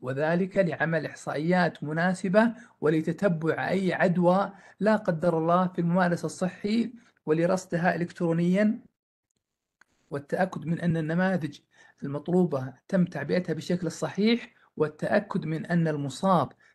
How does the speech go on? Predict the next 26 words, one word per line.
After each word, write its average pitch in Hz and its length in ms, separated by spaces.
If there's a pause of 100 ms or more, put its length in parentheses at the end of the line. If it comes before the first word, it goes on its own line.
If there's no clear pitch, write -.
(140)
تم 180 300
عمل 170 440
الفحوصات 160 560
اللازمة 170 580
للتأكد 175 920 (300)
من 165 140
سلامته 180 1000
من 175 200
الإصابة 180 560
أو 170 160
من 165 140
العدوى. 135 440 (640)
So 170 500
every 165 480
dental 160 460
health 165 200
care 180 340 (600)
uh, 127 520
setting, 208 640 (480)
uh, 131 140
need 175 460
to, 180 300
uh, 139 240
record 180 480 (500)
and 151 280
document 165 540